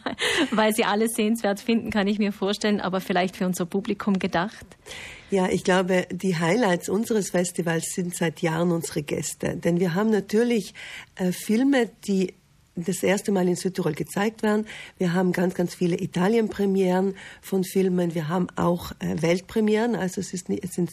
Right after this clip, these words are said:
Speaker 2: Filme darunter, die das erste Mal überhaupt einem großen Publikum gezeigt werden. Aber natürlich, wir haben auch ganz, ganz tolle Gäste,
Speaker 1: Mhm.
Speaker 2: die ab heute schon und bis Sonntag nach Bozen kommen.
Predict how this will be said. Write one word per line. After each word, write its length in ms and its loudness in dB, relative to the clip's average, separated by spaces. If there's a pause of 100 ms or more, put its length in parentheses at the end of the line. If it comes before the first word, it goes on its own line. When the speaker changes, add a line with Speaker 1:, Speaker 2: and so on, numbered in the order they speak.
Speaker 2:
Filme 380 2
darunter, 500 0 (380)
die 60 -2
das 160 0
erste 360 0
Mal 220 2
überhaupt 580 -2
einem 140 2
großen 340 0
Publikum 460 -2
gezeigt 480 -4
werden. 200 2 (600)
Aber 140 4
natürlich, 420 2
wir 160 0
haben 260 -2
auch 320 -2
ganz, 300 0
ganz 300 -2 (140)
tolle 280 2
Gäste, 580 -4
Speaker 1:
Mhm. 420 -2
Speaker 2:
die 180 -2
ab 240 -4
heute 340 2
schon 440 0 (280)
und 280 -2
bis 260 -2
Sonntag 640 -2
nach 160 0
Bozen 400 -4
kommen. 400 0